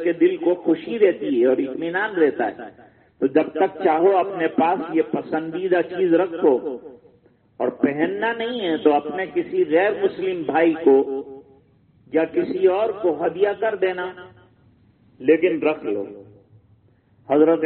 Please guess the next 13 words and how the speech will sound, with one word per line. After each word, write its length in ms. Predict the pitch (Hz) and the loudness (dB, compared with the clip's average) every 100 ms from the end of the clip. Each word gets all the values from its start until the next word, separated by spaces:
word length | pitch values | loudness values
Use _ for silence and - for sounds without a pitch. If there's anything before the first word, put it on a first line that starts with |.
| 135 | -4
عمر 240 | 156 175 | -2 -2
رضی 300 | 165 165 160 | 0 -2 0
اللہ 380 | 151 143 156 143 151 | -2 0 -2 -4 -4
تعالیٰ 320 | 139 139 135 127 | -4 -2 -2 -4
عنہ 260 | 127 139 135 | -6 -6 -2
نے 60 | |
رکھ 200 | 151 190 | -2 -2
لیا۔ 240 | 143 113 90 107 95 - _ _ _ _ _ _ _ _ _ _ _ _ _ _ _ _ - _ _ _ _ - - - - - - - | -4 -6 -6 -10 -20 -20 _ _ _ _ _ _ _ _ _ _ _ _ _ _ _ _ -20 _ _ _ _ -20 -20 -20 -20 -20 -20 -10
تو 80 | 120 | -10
مال 480 | 110 123 139 170 190 175 | -4 2 4 6 4 4
کے 100 | 175 120 | 2 2
غلط 260 | 139 175 147 175 | 0 0 -2 -6
تصرفات 800 | 165 - 175 156 165 160 170 180 | -6 -2 -4 -2 -2 -2 -2 -4